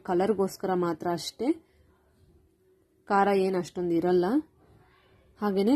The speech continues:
ಗರಂ ಮಸಾಲ ಅಥವಾ ಬಿರಿಯಾನಿ ಮಸಾಲ, ಇದು ಮನೆಯಲ್ಲೇ ಮಾಡಿರೋಂಥ ಬಿರಿಯಾನಿ ಮಸಾಲ. ಬಿರಿಯಾನಿಗೋಸ್ಕರ ಅಂತಾನೆ ನಾನು ಸ್ಪೆಷಲ್ ಆಗಿ ಮಾಡಿದ್ದೀನಿ. ತುಂಬಾ ಅಂದ್ರೆ ತುಂಬಾ ಟೇಸ್ಟ್ ಕೊಡುತ್ತೆ ನಮ್ಮ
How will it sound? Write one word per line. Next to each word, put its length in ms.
ಗರಂ 300
ಮಸಾಲ 300
ಅಥವಾ 180
ಬಿರಿಯಾನಿ 440
ಮಸಾಲ, 380
ಇದು 160
ಮನೆಯಲ್ಲೇ 340
ಮಾಡಿರೋಂಥ 460
ಬಿರಿಯಾನಿ 420
ಮಸಾಲ. 320
ಬಿರಿಯಾನಿಗೋಸ್ಕರ 880
ಅಂತಾನೆ 400
ನಾನು 180
ಸ್ಪೆಷಲ್ 420
ಆಗಿ 160
ಮಾಡಿದ್ದೀನಿ. 500
ತುಂಬಾ 360
ಅಂದ್ರೆ 140
ತುಂಬಾ 180
ಟೇಸ್ಟ್ 340
ಕೊಡುತ್ತೆ 380
ನಮ್ಮ 120